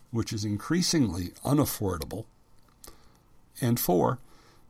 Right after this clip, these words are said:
people who are uninsured and wish they could get on a government plan such as Medicare or Medicaid. So I think, in the final analysis, Obamacare was the most moderate plan the Republicans could hope to get,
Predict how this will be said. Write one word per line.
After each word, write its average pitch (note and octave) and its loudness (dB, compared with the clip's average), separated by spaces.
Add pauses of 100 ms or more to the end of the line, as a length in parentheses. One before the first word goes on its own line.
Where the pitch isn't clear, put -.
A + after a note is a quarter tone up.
(140)
people G#3 4
who E3+ 8
are D3 6
uninsured D#3 4
and A#2 2
wish D3+ 6
they C3+ 0
could G#2+ -2
get A2 2
on G2+ 0
a G2 -2
government G2+ 0
plan G2+ -4
such - -8
as G#2 -6
Medicare F#2 -6
or F#2+ -6
Medicaid. F2+ -8 (2250)
So - -2
I E3 2
think, F3 2 (320)
in C3+ 4
the B2+ 2
final D3 2
analysis, G#2 0
Obamacare C3 0
was A#2+ -2
the A#2 -2
most G#2+ -2
moderate C3+ 0
plan A2 -2
the G2 -4
Republicans G#2+ -2
could F2 -4
hope F#2+ -4
to A#2 -2
get, F#2+ -2